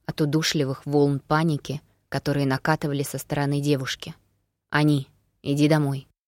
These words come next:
"Но, Лиар", — в её голосе зазвучало отчаяние. "Не бойся за меня". Он притянул её к себе, поцеловал в лоб. "Всё будет нормально, я с ним разберусь. Но мне будет легче, если не придётся волноваться за тебя".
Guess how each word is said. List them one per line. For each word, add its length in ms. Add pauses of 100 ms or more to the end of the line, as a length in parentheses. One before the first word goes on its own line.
(880)
"Но, 160
Лиар", — 440 (480)
в 40
её 260
голосе 440
зазвучало 600
отчаяние. 640 (840)
"Не 140
бойся 340
за 140
меня". 400 (200)
Он 120
притянул 480
её 180
к 60
себе, 400 (380)
поцеловал 580
в 100
лоб. 160 (640)
"Всё 240
будет 260
нормально, 600 (160)
я 160
с 100
ним 140
разберусь. 640 (600)
Но 100
мне 220
будет 300
легче, 340
если 300
не 100
придётся 480
волноваться 560
за 140
тебя". 380